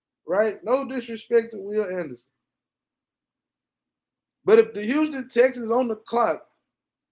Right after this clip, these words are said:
and Bryce Young or C J Stroud is available,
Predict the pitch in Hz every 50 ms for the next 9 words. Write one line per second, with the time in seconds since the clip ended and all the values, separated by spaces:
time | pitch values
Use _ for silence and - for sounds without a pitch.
0 | _ _ _ _ _ _ _ _ _ _ _ _ _ _ _ - 165 165 151 143
1 | 165 226 285 294 285 269 240 214 240 262 269 262 247 196 175 220 254 269 277 -
2 | - - 247 262 247 220 233 233 233 226 - - 208 226 233 240 233 226 226 208
3 | 170 147 127 - - 175 233 247 220 180 143 123 131 117 -